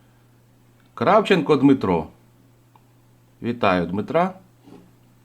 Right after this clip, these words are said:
Тепер, тепер. Знову. Згенерувати випадкове число. Натискаємо.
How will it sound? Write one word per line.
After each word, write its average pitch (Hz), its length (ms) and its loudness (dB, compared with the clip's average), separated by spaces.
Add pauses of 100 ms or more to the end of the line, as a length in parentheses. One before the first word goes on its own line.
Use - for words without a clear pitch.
(400)
Тепер, 170 500 0 (1600)
тепер. 76 380 -14 (2000)
Знову. 95 540 -2 (1700)
Згенерувати 156 600 2
випадкове 127 500 0
число. 87 440 -8 (680)
Натискаємо. 87 960 -6